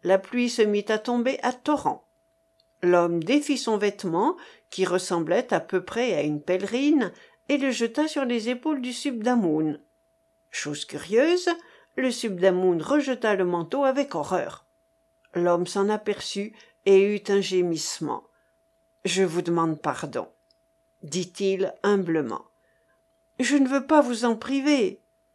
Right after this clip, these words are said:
fit le Subdamoun en le ramassant et en lui tendant le vêtement. « Vous en avez autant besoin que moi. »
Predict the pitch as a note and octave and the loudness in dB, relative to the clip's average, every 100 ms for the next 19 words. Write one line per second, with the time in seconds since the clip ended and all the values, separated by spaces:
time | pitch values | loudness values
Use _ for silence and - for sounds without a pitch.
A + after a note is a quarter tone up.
0 | _ _ - G3 F#3 F3 F3 A#3+ F#3+ E3+ | _ _ -8 -2 2 2 0 -4 -4 -2
1 | E3+ F#3+ C4 A3+ E3 E3 E3 A3 F#3 D3+ | -2 0 0 0 0 -2 -2 -2 -2 -4
2 | - G3+ A3+ - G3+ G3 F#3+ G3+ G3+ A3 | 0 0 0 -2 -2 0 -2 -4 -4 -4
3 | A3 C4 G#3+ E3 E3+ E3+ D#3+ C#3 - _ | -2 -2 -2 -4 -6 -8 -8 -8 -10 _
4 | _ _ _ - B3+ D4 D#4+ C#4+ B3 B3+ | _ _ _ -12 -4 4 6 8 6 2
5 | A#3+ A#3+ A3+ G3+ G3 F#3+ F#3 F3+ D3 E3+ | 0 2 0 2 0 2 0 0 -4 0
6 | A3+ G3+ | 0 -2